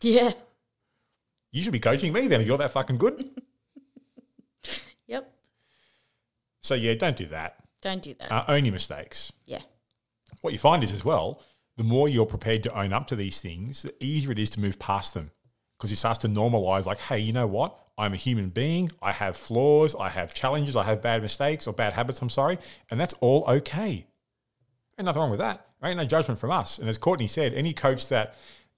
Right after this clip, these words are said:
Speaker 2: judges you or you get in trouble or talked down to because you're a human being, well, that coach is a fucking idiot.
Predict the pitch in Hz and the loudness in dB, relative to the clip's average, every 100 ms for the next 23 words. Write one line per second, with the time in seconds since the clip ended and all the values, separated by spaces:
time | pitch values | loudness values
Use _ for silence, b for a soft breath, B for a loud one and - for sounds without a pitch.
0 | 107 117 139 131 101 98 95 131 - 104 | 0 2 2 0 0 -4 -4 -4 -2 -4
1 | 101 120 117 101 98 - 131 135 117 101 | -2 -4 -2 -2 -4 -4 0 2 2 0
2 | 98 - 156 87 - 110 131 - 104 95 | -4 0 0 0 -4 -4 -4 -4 -6 -6
3 | - 101 98 98 104 90 113 95 87 139 | -4 -4 -4 -6 -6 -4 -4 -4 -4 -4
4 | 117 98 123 - 147 143 113 98 _ - | -4 -4 -6 -2 -2 -2 -8 -10 _ -18
5 | - 151 - 123 170 90 | -14 -10 -4 -2 -2 -8